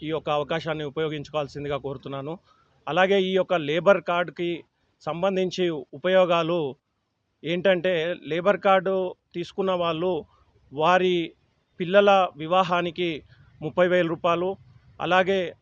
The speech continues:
ఇద్దరు పిల్లలకు ప్రసవానికి ఒక్కొక్కరికి ముప్పై వేల రూపాయలు, ప్రమాదవశాత్తు సహజ మరణంలో కింద ఎవరైనా చనిపోతే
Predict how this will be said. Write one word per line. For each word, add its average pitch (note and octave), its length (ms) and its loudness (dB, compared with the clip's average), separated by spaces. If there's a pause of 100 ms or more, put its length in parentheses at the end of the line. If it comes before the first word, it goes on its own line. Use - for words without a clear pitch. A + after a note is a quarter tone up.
(140)
ఇద్దరు D3+ 300 2
పిల్లలకు F#3 720 2 (720)
ప్రసవానికి F#3+ 840 4 (260)
ఒక్కొక్కరికి G3 540 0
ముప్పై F#3 280 0
వేల F3+ 180 0
రూపాయలు, F3 440 -2 (420)
ప్రమాదవశాత్తు G3 1040 4 (400)
సహజ F#3+ 280 4
మరణంలో G3 600 4
కింద F#3 260 -4 (580)
ఎవరైనా F3+ 340 2 (120)
చనిపోతే F3+ 600 0